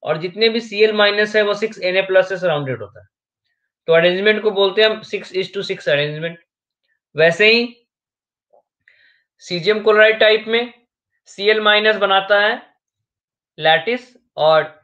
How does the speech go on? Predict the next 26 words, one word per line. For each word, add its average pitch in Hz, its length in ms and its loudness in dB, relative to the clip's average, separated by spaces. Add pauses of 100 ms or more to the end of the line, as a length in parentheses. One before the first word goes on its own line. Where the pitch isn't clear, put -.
(120)
cesium 190 300 -4
प्लस 202 260 2
ऑक्युपाई 196 380 2
करता 190 280 0
है 175 100 2
बॉडी 151 260 0
सेंटर। 196 480 -4
स्ट्रक्चर 180 400 -6
को 196 120 -6
बोलते 175 320 -4
हैं 175 120 -6
बीसीसी 147 400 -14
टाइप। 170 240 -4 (880)
Each 220 160 -4
cesium 226 460 -2
plus 220 380 4
is 196 160 -2
occupied 185 580 2
by, 185 140 4 (680)
sorry, 147 240 -4
surrounded 185 500 -2
by 196 140 4 (640)
eight 180 220 -6
C 185 180 -6
L 185 120 -2
minus 175 460 -2